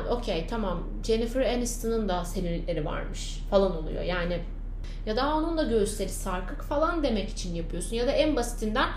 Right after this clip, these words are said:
"Aa, başkalarının da böyle fantazileri var." diye. Bunu aslında o nude'a ayıplamak ya da buna dahil olmak için değil. Birilerinin seninle aynı düzlemde olduğunu görmek için aslında yapıyorsun. Bu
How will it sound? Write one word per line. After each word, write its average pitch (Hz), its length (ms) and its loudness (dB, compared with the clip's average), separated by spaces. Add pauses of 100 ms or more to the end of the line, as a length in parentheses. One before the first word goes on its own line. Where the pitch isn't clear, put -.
(380)
"Aa, 311 180 -2
başkalarının 302 580 2
da 392 120 2
böyle 190 260 4
fantazileri 170 720 -2
var." 151 340 -2
diye. 151 220 -2 (220)
Bunu 339 240 0 (180)
aslında 320 380 0 (380)
o 294 160 2
nude'a 330 400 2 (320)
ayıplamak 294 680 2
ya 302 100 2
da 285 120 4
buna 277 220 -2
dahil 269 340 0
olmak 277 300 0
için 269 340 -4
değil. 214 320 0 (340)
Birilerinin 269 340 4
seninle 302 340 0
aynı 277 240 2
düzlemde 262 360 -2
olduğunu 254 260 -2
görmek 220 340 0
için - 200 -4
aslında 160 400 -4
yapıyorsun. 165 580 -4 (680)
Bu 262 460 4